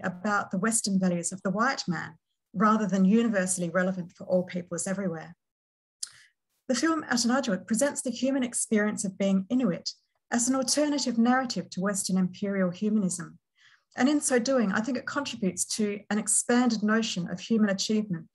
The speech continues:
that is more genuinely universal in its scope, more made to the measure of the world,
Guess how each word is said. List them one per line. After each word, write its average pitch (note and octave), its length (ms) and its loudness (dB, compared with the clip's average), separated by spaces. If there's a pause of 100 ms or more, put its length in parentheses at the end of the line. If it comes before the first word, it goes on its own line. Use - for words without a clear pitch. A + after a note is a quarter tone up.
(380)
that A#3+ 120 2
is A#3+ 100 2
more C4+ 200 4
genuinely A#3 640 4
universal F#3+ 600 2
in F3 100 -4
its - 160 -8
scope, - 360 -2 (340)
more B3+ 220 8
made A3+ 400 4 (120)
to F#3+ 100 -6
the F#3+ 80 2
measure G3 300 2
of - 200 -8
the F3 80 -2
world, E3+ 400 -2